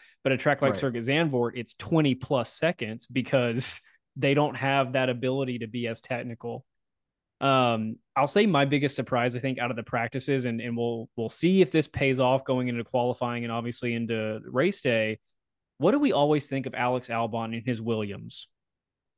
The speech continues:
Speaker 2: That
Speaker 1: What's
Speaker 2: he
Speaker 1: his
Speaker 2: overperforms the car.
Speaker 1: Overperforms the car, and he's fast, right? Like, he runs fast in the Williams.
Speaker 2: Yeah, a hundred
Speaker 1: How is
Speaker 2: percent.
Speaker 1: he getting fifth and third in the free practice <laughs> sessions in a technical track?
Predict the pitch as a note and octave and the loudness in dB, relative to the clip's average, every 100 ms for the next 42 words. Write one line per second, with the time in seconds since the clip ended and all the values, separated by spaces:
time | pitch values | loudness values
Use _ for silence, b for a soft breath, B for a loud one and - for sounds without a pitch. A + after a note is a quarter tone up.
0 | _ - A#2 A#2 A2+ B2 B2 - B2+ B2 | _ 2 4 6 6 4 2 2 2 2
1 | - F#3+ F#2 - _ _ _ D#3+ E3+ F3+ | 0 -2 -2 -8 _ _ _ 2 4 2
2 | E3 - E3 E3 D#3 C#3 - C#3+ A2 G#2 | 0 -2 -2 2 2 2 0 0 0 -4
3 | - B2+ B2+ A#2+ - F3 F3 E3 C3 C#3 | -4 -2 -2 -4 -6 -2 0 0 4 4
4 | C#3 C3+ - B2+ A#2 A#2 - C3+ A#2+ A#2 | 4 0 0 0 0 -4 -8 -8 -4 -2
5 | A2+ G#2+ G#2 - - - _ A#3 G#3+ - | -2 -2 -4 -10 -16 -20 _ 2 2 0
6 | _ _ _ - B2 F3+ F3 G#3 G3+ A#2 | _ _ _ -6 0 2 4 6 4 4
7 | G3 D#3 E3+ F#3 B2+ C3 C#3+ - _ _ | 2 4 4 4 2 0 -4 -8 _ _
8 | - - D#3+ E3 E3 - _ _ D3+ D3+ | -20 -2 2 2 0 -12 _ _ -2 0
9 | C3+ D#3 F3 D#3 B2 B2 - D3 C#3+ C#3 | 0 2 4 2 0 -4 -6 -4 -2 -4
10 | - D#3 D3+ D#3 F3 G3+ E3+ - - C3 | -2 -2 -2 -2 -4 -4 -8 -8 -6 -6
11 | - C#3 C#3+ - D3 C#3 - E3+ F#3+ F3+ | 0 2 2 2 2 2 2 0 2 0
12 | F3 E3+ F3+ G3+ B3 A2+ - | 0 0 0 0 0 -2 -6